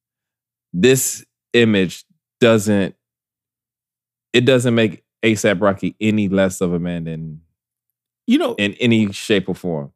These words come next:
Speaker 2: when I first
Speaker 1: I
Speaker 2: saw
Speaker 1: think
Speaker 2: the
Speaker 1: people
Speaker 2: Go ahead. I'm sorry. Go ahead.
Speaker 1: I think people who look at this and get up in arms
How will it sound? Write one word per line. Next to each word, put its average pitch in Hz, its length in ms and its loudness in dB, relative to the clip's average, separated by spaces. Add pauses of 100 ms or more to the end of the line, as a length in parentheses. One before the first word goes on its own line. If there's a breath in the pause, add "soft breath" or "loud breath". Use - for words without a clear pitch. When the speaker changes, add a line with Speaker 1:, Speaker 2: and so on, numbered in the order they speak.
Speaker 2:
when 220 180 0
I 240 80 2
first 240 260 0
Speaker 1:
I - 20 -2
Speaker 2:
saw - 100 -4
Speaker 1:
think 208 120 2
Speaker 2:
the 165 60 0
Speaker 1:
people 110 300 0 (340)
Speaker 2:
Go 67 60 -16
ahead. - 200 -8
I'm 170 80 -10
sorry. - 240 -18
Go 135 100 -18
ahead. 131 360 -14 (1000)
Speaker 1:
I 107 80 6
think 107 260 2
people 113 300 4
who 104 160 2
look 95 260 2
at 95 200 2
this 101 280 2
and 80 500 -8
get 101 180 4
up 95 180 0
in 90 100 0
arms 90 400 0